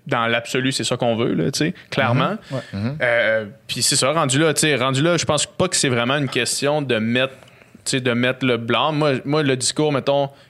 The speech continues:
Speaker 1: quand je vois le hashtag Men Are Trash sur Instagram,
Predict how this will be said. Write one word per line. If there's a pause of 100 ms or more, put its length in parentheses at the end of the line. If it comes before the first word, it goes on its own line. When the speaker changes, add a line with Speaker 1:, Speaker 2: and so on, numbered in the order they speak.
Speaker 1:
quand
je
vois
le
hashtag
Men
Are
Trash
sur
Instagram,